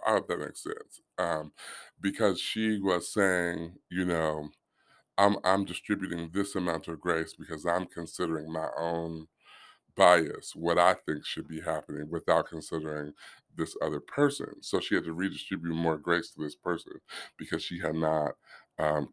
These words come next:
taken into consideration, uh, things that might impact her ability to get to work on time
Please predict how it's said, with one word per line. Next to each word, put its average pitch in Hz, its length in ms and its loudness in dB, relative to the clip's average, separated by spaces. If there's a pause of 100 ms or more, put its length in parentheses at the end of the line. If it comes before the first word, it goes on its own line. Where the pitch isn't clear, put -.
taken 85 260 0
into 78 220 -2
consideration, 78 1040 0 (420)
uh, 87 80 10 (160)
things 90 300 2
that 76 180 4
might 78 280 4 (120)
impact 85 760 2
her 85 120 4
ability 78 480 0
to 73 120 -6
get 73 180 -4
to 78 100 -2
work 78 240 2
on 76 140 0
time 76 340 2